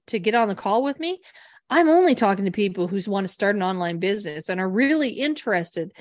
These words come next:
in ensuring they pick the best option for them for both their lifestyle and, and their business. This is the process that tripled my leads and doubled my sales.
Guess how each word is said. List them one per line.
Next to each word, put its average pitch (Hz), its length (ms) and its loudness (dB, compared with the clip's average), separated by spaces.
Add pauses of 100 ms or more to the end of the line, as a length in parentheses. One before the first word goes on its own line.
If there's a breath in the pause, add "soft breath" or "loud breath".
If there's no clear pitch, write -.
(240 loud breath)
in 247 140 4
ensuring 233 480 2
they 202 140 2
pick 240 280 -4
the - 80 -4
best 185 280 -2
option 180 480 -2
for 311 320 2
them 185 320 2 (440 loud breath)
for 233 100 0
both 226 200 4
their 202 140 2
lifestyle 190 640 4
and, 185 340 -4
and 180 280 -2
their 165 80 0
business. 190 680 -2 (380 loud breath)
This 233 240 2
is 247 160 0
the 269 80 0
process 254 600 2
that 190 160 -6
tripled 220 340 -2
my 240 140 2
leads 196 500 0
and 202 140 -2
doubled 170 280 -2
my 196 160 -2
sales. - 600 -4